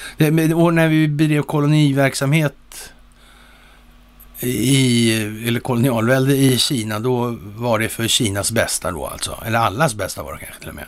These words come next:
Ja. Det var inte någon exploatering eller sådär då. Nej. Nej, nej, det var ju liksom schysst sådär. Ja, och det, det var ju länge sedan och, och så det har ju varit så bra där så, så, sen dess då, eller?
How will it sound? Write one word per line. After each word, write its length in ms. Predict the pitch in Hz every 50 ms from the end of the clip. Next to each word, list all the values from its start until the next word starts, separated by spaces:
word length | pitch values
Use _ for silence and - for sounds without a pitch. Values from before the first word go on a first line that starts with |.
| -
Ja. 80 | - - - - - - - - - - - - - - - - - - - - - - - - - - - - -
Det 100 | 120 127
var 100 | 139 170
inte 140 | 135 - 143
någon 160 | 135 139 135
exploatering 720 | 120 - - - 117 101 - - 127 127 120 98 90 85 78
eller 120 | 76 -
sådär 320 | - - 90 95 92 80
då. 140 | 71 76 85 80 - - -
Nej. 260 | 107 107 - - - - - - - - - - - - - - - - - - - - -
Nej, 120 | 127 131
nej, 140 | 113 - -
det 60 | -
var 120 | 113 120
ju 60 | 117 101
liksom 320 | 98 98 - - - 82 - -
schysst 480 | - - - 175 - - - - -
sådär. 500 | - - - - - - - 104 113 110 92
Ja, 140 | 107 113 104
och 180 | - 107 104
det, 240 | 107 120 117 98 104
det 140 | 104 104 104
var 120 | 131 160
ju 340 | 156 139 135 120 95 95 80 - - - - - - - - - - - - - - - - - -
länge 480 | 113 120 123 107 85 95 123 156 139 - - 78 - - 78 78
sedan 320 | - - 113 101 95 85
och, 260 | 82 87 92 - 85
och 80 | 87 -
så 200 | - - 104 95
det 100 | 85 90
har 140 | 101 117 127
ju 120 | 120 110
varit 240 | 104 104 101 92 -
så 240 | - - 90 87 - - - - - - - - - - - - - - - - - - - - - - - - - - - -
bra 260 | 101 95 85 67 80
där 160 | 78 76 76
så, 140 | - - 87
så, 200 | - - - 87
sen 240 | - - - 95 117
dess 260 | 143 127 - - -
då, 160 | - 78 73
eller? 180 | 71 - -